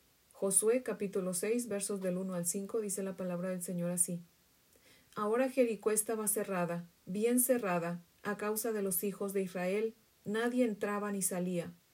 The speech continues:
Mas Jehová dijo a Josué, "Mira, yo he entregado en tu mano a Jericó y a su rey con sus varones de guerra. Rodearéis pues la ciudad todos los hombres de guerra,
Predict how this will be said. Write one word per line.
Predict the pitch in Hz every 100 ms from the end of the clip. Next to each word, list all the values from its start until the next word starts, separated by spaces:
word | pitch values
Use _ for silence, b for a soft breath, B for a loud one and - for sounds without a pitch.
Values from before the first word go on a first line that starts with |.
| _ b b b
Mas | 208 220
Jehová | - 220 214 254
dijo | 254 254
a | 240
Josué, | 240 - 196 180 180 _ _ _ -
"Mira, | 202 240 196 175 - _ _ b b -
yo | 226 226
he | 247
entregado | 269 262 254 220 233 240
en | 226
tu | 220
mano | 202 220 226
a | 226
Jericó | 220 196 180 226 262 - _ _ _
y | 220 220
a |
su | 202 -
rey | 190 214 254 285 - _ -
con | 226 214
sus | 220 196
varones | 208 196 196 208
de | 208 202
guerra. | 185 180 180 175 - _ _ _ - b b b _ _
Rodearéis | - 240 240 233 269 262
pues | 277 269
la | 262
ciudad | 254 240 220 233 247 -
todos | 226 254
los | 262 240
hombres | 233 220 220 208
de | 196
guerra, | 185 180 180 180